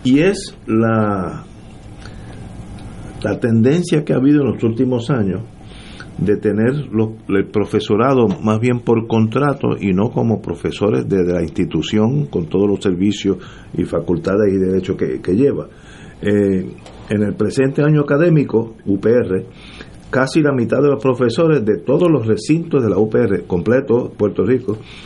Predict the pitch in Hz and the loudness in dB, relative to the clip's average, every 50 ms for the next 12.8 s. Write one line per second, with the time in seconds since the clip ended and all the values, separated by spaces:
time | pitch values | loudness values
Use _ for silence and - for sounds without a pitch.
0 | - - - - - 104 101 107 120 131 156 170 165 156 160 143 127 107 - - | -20 -20 -14 -4 -2 -2 0 2 2 2 2 2 0 0 0 0 0 0 0 -2
1 | 113 131 139 - 143 117 - 127 113 87 80 78 - - - - - - 123 123 | -2 -2 0 -2 -2 -2 2 2 0 2 0 -4 -10 -12 -18 -16 -6 0 0 0
2 | 113 117 - 117 110 98 - 131 135 117 - 71 - - - - - - - - | 2 2 2 0 0 2 2 0 0 0 -2 -6 -10 -10 -12 -20 -20 -20 -20 -20
3 | - - - - - 113 113 110 107 95 - 127 139 160 160 - - - - - | -20 -20 -12 -4 0 0 0 2 0 0 2 2 2 2 2 0 -2 -4 -2 0
4 | 143 147 156 160 156 151 - 151 135 117 - 131 120 - - 170 175 160 - 120 | 0 2 4 2 2 2 0 -2 -2 0 0 -2 -2 0 -2 -2 -2 0 0 0
5 | 110 110 - 127 139 156 - 160 - - 127 117 110 98 - 107 107 98 - - | 0 0 0 0 0 0 0 -2 0 0 0 2 2 0 2 2 0 0 0 -2
6 | - 110 101 101 98 95 92 - - - 95 95 - - 101 98 98 98 110 131 | -2 0 0 0 0 -2 -4 -4 -10 -4 -4 -4 -2 0 0 2 2 4 2 4
7 | 151 160 156 - 127 127 143 170 202 220 - - - - - - - - - - | 4 2 2 2 2 2 2 2 0 -2 -8 -12 -18 -16 -16 -16 -16 -14 -16 -16
8 | - - - - - - - - 107 117 113 - 107 107 110 110 107 107 101 98 | -16 -14 -16 -14 -14 -10 -4 0 0 0 2 0 0 0 2 0 0 0 0 0
9 | 101 98 98 110 139 143 143 139 123 110 - 117 110 104 110 123 143 139 - - | 2 2 2 2 2 2 2 0 0 0 0 0 2 2 2 0 0 -2 -2 -2
10 | - - - - - - - - - - - - - 101 107 107 101 92 - - | -4 -4 -6 -14 -20 -20 -18 -18 -18 -18 -14 -6 -2 0 0 0 0 -2 -2 -2
11 | 104 98 80 90 90 - - 113 120 120 - 123 123 123 - 123 117 92 87 101 | -2 0 0 -2 -4 -2 -2 -2 -2 0 -2 -4 -2 0 0 0 0 2 0 -2
12 | 95 - 107 104 104 117 113 107 107 - 98 87 - - - | -2 0 -2 -4 0 2 0 0 2 0 -2 -2 -2 -4 -8